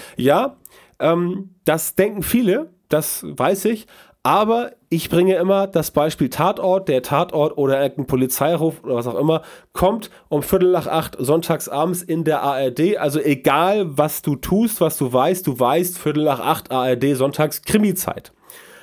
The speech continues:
Oder Lindenstraße, äh, sonntags achtzehn Uhr, ich glaub, fünfundvierzig. Lindenstraßenzeit. Und die Leute verlassen sich drauf. Sie wissen halt, wie das ganze Thema dann funktioniert und sie wissen, dass sie an dem Tag damit rechnen können. Ich habe das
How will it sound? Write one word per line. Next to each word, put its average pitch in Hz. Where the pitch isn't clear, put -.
Oder 117
Lindenstraße, 151
äh, 104
sonntags 123
achtzehn 123
Uhr, 123
ich -
glaub, 113
fünfundvierzig. 120
Lindenstraßenzeit. 143
Und 147
die 156
Leute 165
verlassen 202
sich 170
drauf. 107
Sie 120
wissen 180
halt, 151
wie 147
das 139
ganze 135
Thema 139
dann 127
funktioniert 131
und 143
sie 123
wissen, 165
dass 143
sie 131
an 120
dem 143
Tag 135
damit 127
rechnen 123
können. 85
Ich 107
habe 208
das 185